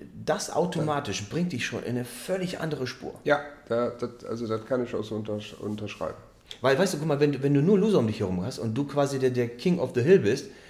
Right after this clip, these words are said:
Speaker 1: aber du ni-, dich nicht weiterentwickelst, dann profitieren die anderen von dir.
Speaker 2: Ja.
Speaker 1: Aber wenn du dich umgibst mit Leuten, die wirklich über dir stehen, dann profitierst du von denen.
Speaker 2: Ja.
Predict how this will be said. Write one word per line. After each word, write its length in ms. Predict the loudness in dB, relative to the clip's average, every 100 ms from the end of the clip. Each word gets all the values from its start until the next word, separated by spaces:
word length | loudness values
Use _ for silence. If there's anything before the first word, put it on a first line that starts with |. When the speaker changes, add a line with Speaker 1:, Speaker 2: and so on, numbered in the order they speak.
| -18 -4
Speaker 1:
aber 280 | 2 2 2 -4 -16 -18 -14 -8
du 140 | -2 0
ni-, 80 |
dich 240 | 0 -4 -2
nicht 160 | -2
weiterentwickelst, 800 | 0 2 2 2 -2 -6 -12 -18 -20 -20 -20 -4
dann 160 | -4
profitieren 500 | -2 -4 -4 -4 -2
die 80 | 0
anderen 280 | 0 -2 -4
von 180 | -2 -2
dir. 220 | -4 -6 0
Speaker 2:
Ja. 180 | 2 2 -4 -8
Speaker 1:
Aber 220 | -6 -2
wenn 160 | 0 0
du 160 | 0
dich 160 | -2 0
umgibst 400 | 0 -2 -4 -2
mit 120 | 0
Leuten, 440 | 2 2 0 -4 -4 -4
die 140 | -2
wirklich 260 | -2 -6 -4
über 180 | 0
dir 120 | 0 -2
stehen, 260 | -4 -4
dann 220 | -2 -2 -4 -12 -20 -8
profitierst 460 | -4 -2 0 0
du 60 | -2
von 180 | -2 -2
denen. 240 | -4 -6 -10 0
Speaker 2:
Ja. 160 | 2